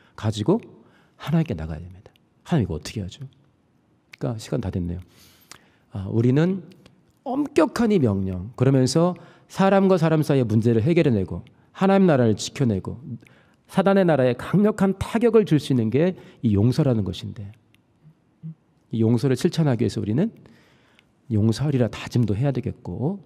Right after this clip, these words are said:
무엇보다 이 문제를 가지고 하나님께 나가리라. 그래서 거기서 해결받아야 돼요. "이렇게 저렇게가 아니라 나 힘들어요." 하면서 "어떻게 여기서 내가 용서할 수 있죠?" 하면서 하나님의 도움을 받아서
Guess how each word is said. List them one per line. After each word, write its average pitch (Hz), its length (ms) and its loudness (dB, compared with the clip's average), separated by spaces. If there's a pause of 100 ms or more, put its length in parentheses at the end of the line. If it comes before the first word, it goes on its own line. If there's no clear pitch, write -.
(120)
무엇보다 214 640 0 (320)
이 120 100 2
문제를 113 340 4
가지고 104 360 -2
하나님께 196 440 4
나가리라. 104 580 0
그래서 131 320 0 (460)
거기서 170 420 0
해결받아야 107 560 0
돼요. 90 180 -14 (840)
"이렇게 190 320 4
저렇게가 160 340 4
아니라 123 280 2 (280)
나 110 120 2
힘들어요." 175 520 2
하면서 160 600 2 (220)
"어떻게 180 400 2
여기서 143 240 0
내가 110 240 2
용서할 110 380 -2
수 - 120 -10
있죠?" - 200 -8
하면서 156 340 0
하나님의 214 340 4
도움을 139 240 4
받아서 120 420 2